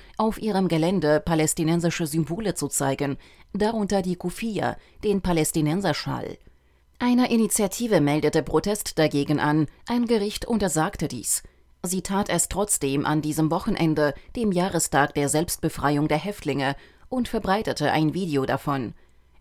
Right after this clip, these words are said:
Nun beschimpfen zahlreiche Leitmedien die Aktivisten als linksradikale Antisemiten oder kommunistische Drahtzieher, unterschlagen aber etwas Entscheidendes:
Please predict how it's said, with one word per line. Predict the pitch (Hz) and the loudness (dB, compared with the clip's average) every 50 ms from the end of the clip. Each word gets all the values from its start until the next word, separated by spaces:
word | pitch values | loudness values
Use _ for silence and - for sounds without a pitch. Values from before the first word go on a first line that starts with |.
| _ | _
Nun | - 233 226 226 233 233 | 0 2 2 4 4 4
beschimpfen | 220 208 202 - - 226 233 214 - - 139 135 135 | 2 2 0 0 -2 -4 -6 -6 -6 -6 -6 -4 -2
zahlreiche | - - 156 160 156 135 143 147 - - 160 | 0 0 0 0 0 2 0 0 0 0 0
Leitmedien | 151 156 175 175 - 160 156 151 - 143 151 147 - | 0 0 0 0 0 0 0 0 2 2 0 0 2
die | 151 151 | 0 0
Aktivisten | - 151 - - 170 156 180 190 - - - 165 160 160 - - - - - - | 0 -2 -2 -4 -4 -2 -2 0 -2 -2 0 0 0 0 0 -4 -10 -20 -12 -6
als | - 247 226 - - | -4 -4 -4 -2 -2
linksradikale | 202 220 240 233 - - - 131 - 139 - - 175 160 160 175 - | -2 -2 -2 0 -2 0 0 -2 -2 -2 -4 -2 0 2 2 2 4
Antisemiten | - 156 151 - 160 147 - 160 160 180 185 170 156 151 156 151 - - - - - | 2 2 2 0 0 0 2 2 2 2 0 0 0 0 0 0 -2 -4 -20 -14 -8
oder | - 247 247 262 254 | -6 -4 -2 -2 -2
kommunistische | 240 - - 226 226 214 170 135 131 - - 147 139 - 180 | -2 0 0 0 2 2 2 0 0 -2 -4 -4 -2 -2 -4
Drahtzieher, | - - 156 170 226 - - - - 120 113 117 101 92 - - _ _ _ - - - | -2 0 0 0 0 -2 -4 -4 -4 -2 -4 -4 -4 -6 -10 -14 _ _ _ -16 -8 -4
unterschlagen | 240 233 - 220 - - - 175 175 190 208 170 160 147 - | -4 -2 -2 -2 -4 -2 -2 0 0 0 0 0 0 0 2
aber | 147 - - 156 | 0 0 0 0
etwas | - - - - 143 139 - | 0 -2 -2 -2 -2 0 0
Entscheidendes: | - - - - 180 151 135 135 139 135 - 107 - - - | -2 -2 -2 0 0 0 0 0 -2 -2 -2 -2 0 0 0